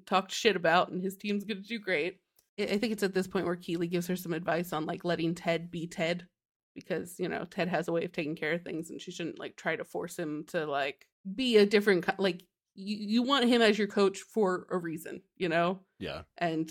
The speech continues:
Speaker 1: trying to force him outside of that is, is not gonna do anybody any good.
Speaker 2: Yeah. Keeley is a good friend.
Speaker 1: Yeah,
Speaker 2: She kn-
Speaker 1: absolutely.
Speaker 2: she's a smart person. Yeah. She basically says the way I felt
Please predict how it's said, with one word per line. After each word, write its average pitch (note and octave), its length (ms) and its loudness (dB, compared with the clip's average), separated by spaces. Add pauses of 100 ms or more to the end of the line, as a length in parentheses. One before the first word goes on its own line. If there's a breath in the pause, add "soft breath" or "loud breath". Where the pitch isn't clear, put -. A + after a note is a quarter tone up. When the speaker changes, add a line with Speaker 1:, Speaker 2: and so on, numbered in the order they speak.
Speaker 1:
trying G3+ 260 4
to G3+ 60 2
force F#3 320 2
him F3+ 200 0
outside F3 480 2
of E3+ 140 -6
that E3 300 2
is, E3 300 -8
is F3 160 -10
not E3+ 220 -4
gonna E3 160 -6
do D#3 120 -12
anybody - 480 -12
any D#3 140 -14
good. D#3+ 200 -16 (240)
Speaker 2:
Yeah. C#2 160 -10 (220)
Keeley A3 300 2
is C#3+ 100 6
a A2+ 40 -2
good F2+ 160 -6
friend. D2 280 -12 (240)
Speaker 1:
Yeah, G3 120 -4
Speaker 2:
She F3 40 -8 (160)
kn- D#3 140 6
Speaker 1:
absolutely. - 420 -6 (200)
Speaker 2:
she's C#3 160 -4
a - 20 -10
smart E2 300 -8
person. - 340 -14 (480)
Yeah. E2+ 260 0 (140)
She B2 140 0
basically A#2+ 300 6
says F#2+ 480 0 (100)
the F2+ 60 -2
way E2+ 180 0
I E2+ 160 -2
felt C#2+ 380 -10